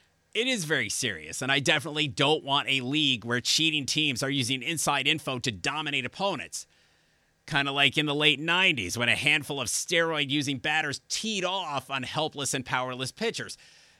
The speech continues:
But the Astros and Red Sox cheating has been compared to the Black Sox scandal, where Chicago threw the World Series. This has been called worse than the Black Sox scandal. It's been called the worst scandal of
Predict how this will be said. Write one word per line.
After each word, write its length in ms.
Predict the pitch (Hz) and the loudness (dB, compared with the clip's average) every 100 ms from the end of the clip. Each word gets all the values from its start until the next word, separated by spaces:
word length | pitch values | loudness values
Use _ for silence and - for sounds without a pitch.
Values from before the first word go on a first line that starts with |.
| _ 113 | _ -6
But 160 | 165 | -2
the 140 | 190 190 | 2 2
Astros 480 | 214 220 208 180 | 2 0 0 0
and 120 | 151 135 | 0 2
Red 220 | 135 120 | 0 0
Sox 420 | - 85 87 - | -2 -2 -4 -4
cheating 480 | - 110 95 95 98 | -4 -4 -4 -6 -4
has 240 | 90 123 | -4 -4
been 200 | - 127 | -4 -6
compared 520 | 120 113 120 123 123 | -6 -6 -2 -2 0
to 120 | 120 110 | -2 -2
the 80 | |
Black 340 | 92 104 107 101 | -2 0 2 0
Sox 380 | - 90 82 - | -2 -4 -4 -4
scandal, 460 | 117 90 82 87 | -2 -2 -4 -6
where 100 | 104 | -2
Chicago 640 | - 120 139 131 120 120 | -2 -2 0 -2 -2 -6
threw 520 | 110 - 143 175 240 214 | -8 -12 -10 -6 -4 -4
the 80 | |
World 320 | 160 156 143 - | -2 -2 -2 -2
Series. 420 | 208 170 95 - - - _ _ _ _ - | 0 0 -4 -14 -18 -20 _ _ _ _ -4
This 100 | 196 | -4
has 100 | 165 | -2
been 180 | 196 | -6
called 280 | 175 180 165 | -4 -4 -4
worse 460 | 147 175 247 262 - | -4 -2 0 0 -2
than 160 | 135 | -2
the 80 | 117 | -2
Black 320 | 123 117 98 | 2 4 4
Sox 280 | - 117 98 | 2 0 0
scandal. 360 | - 139 107 120 | 0 0 0 -4
It's 120 | 156 | -8
been 140 | 190 | -8
called 240 | 170 185 147 | -6 -6 -6
the 140 | 190 | -10
worst 560 | 156 127 180 185 - - | -8 -6 -4 -4 -8 -8
scandal 480 | - 156 156 151 | -2 0 0 0
of 100 | 147 | -2